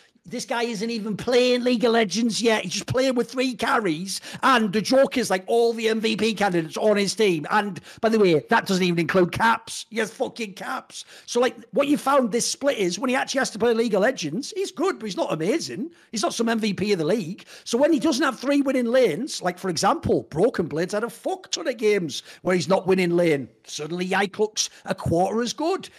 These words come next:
When the bot lane isn't that dominant, magically, it doesn't look as good. When Caps is on a fucking K'Sante, it's not gonna be as good. Like, to me, you've made the game way harder for Yike. He was playing on easy mode last time. And then even think of some of those lanes.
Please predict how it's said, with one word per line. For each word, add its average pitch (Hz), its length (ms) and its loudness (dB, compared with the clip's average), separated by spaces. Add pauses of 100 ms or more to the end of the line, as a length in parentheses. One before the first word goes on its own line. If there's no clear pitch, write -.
(140)
When 226 120 2
the 285 80 2
bot 311 320 2
lane 311 260 0
isn't 233 180 -2
that 226 200 -2
dominant, 240 540 0 (280)
magically, 202 600 -6
it 220 80 -2
doesn't 208 280 0
look 240 180 0
as 254 100 0
good. 339 360 0 (200)
When 208 180 0
Caps - 400 -2
is 262 140 -2
on 226 140 2
a - 20 0
fucking 220 440 -2
K'Sante, 277 500 -2
it's 143 140 -16
not 143 200 -14
gonna 190 160 -6
be 240 160 -8
as 262 120 -8
good. 349 280 -4
Like, 196 220 -2 (280)
to 269 120 0
me, 330 100 4
you've 240 240 2
made 226 220 2
the 220 60 -6
game 220 280 4
way 196 140 0
harder 202 320 2
for 185 140 -8
Yike. 156 420 -4
He 185 80 -6
was 196 140 -4
playing 214 260 2
on 165 100 2
easy 175 240 0
mode 190 280 0
last 185 240 -2
time. 208 280 -2 (220)
And 202 100 -2
then 247 100 2
even 269 240 2
think 285 220 -2
of 262 80 -2
some 254 140 0
of 233 80 2
those 220 220 4
lanes. 220 520 -2